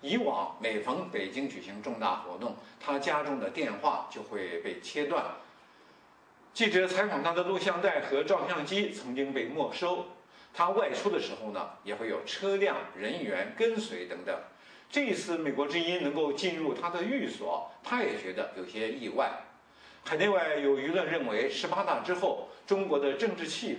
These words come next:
氛趋向于宽松。对此，鲍同表示，外媒记者进入他的家中采访，的确是一种改善，并释出宽松的信号。不过，他希望能够真正的获得自由，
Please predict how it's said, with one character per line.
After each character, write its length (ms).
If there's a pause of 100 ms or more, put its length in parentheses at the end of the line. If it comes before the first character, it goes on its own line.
氛 80 (120)
趋 180
向 260
于 60
宽 280
松。 320 (300)
对 140
此， 360
鲍 160
同 160
表 200
示， 320
外 140
媒 140
记 200
者 240
进 140
入 100
他 140
的 120
家 180
中 160
采 240
访， 360
的 160
确 320
是 180
一 120
种 200
改 240
善， 280 (160)
并 180
释 220
出 240
宽 240
松 160
的 100
信 220
号。 340 (160)
不 120
过， 280 (100)
他 180
希 220
望 360
能 100
够 200
真 360
正 220
的 120
获 400
得 180
自 240
由， 320